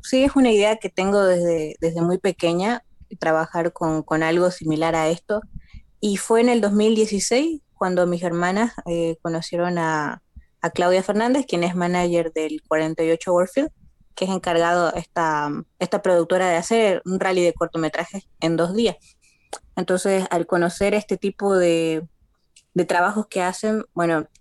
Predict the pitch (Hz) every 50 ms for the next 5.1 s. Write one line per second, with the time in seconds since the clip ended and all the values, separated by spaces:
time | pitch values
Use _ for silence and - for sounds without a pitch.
0 | _ - 170 170 - 180 170 175 165 170 - 190 190 196 196 190 190 - 190 196
1 | 202 214 220 226 226 - - - 175 175 - - 165 170 170 175 180 180 175 170
2 | - 151 160 160 165 170 175 170 185 175 170 - 175 175 175 175 175 170 170 170
3 | 170 170 165 160 - 165 160 165 170 170 - - - 175 170 - - 160 165 165
4 | 170 170 196 180 175 - - 196 185 - 202 208 - 202 196 - - 175 170 165
5 | 165 -